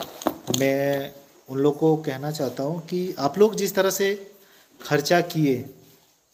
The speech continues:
तो सोचिए हम लोग का कितना खर्चा हुआ होगा, हम लोग का कितना मेहनत हुआ होगा, हम लोग कितना दिन पहले से गए थे, रात जगे थे। तो सोचिए हम लोग को कितना दि-, दिक्कत हुआ होगा।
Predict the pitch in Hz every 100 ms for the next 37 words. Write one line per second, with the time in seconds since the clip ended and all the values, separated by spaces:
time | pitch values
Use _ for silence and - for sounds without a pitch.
0 | _ _ _ - 160 170 175 165 143 170
1 | 175 170 160 165 156 151 165 156 156 147
2 | 151 156 - _ - _ - - - -
3 | - 151 175 175 160 165 165 151 147 160
4 | 151 151 151 143 147 - - - - -
5 | - - - _ _ _ _ - 143 175
6 | 180 165 160 170 170 170 - - - -
7 | _ _ - _ - 143 151 151 135 156
8 | 160 165 147 147 151 151 139 127 147 156
9 | 147 143 143 139 147 143 147 - - _
10 | _ _ _ _ _ _ _ _ _ _
11 | - - 202 190 180 202 170 180 202 208
12 | 185 180 180 156 156 156 147 - 151 135
13 | 127 113 104 104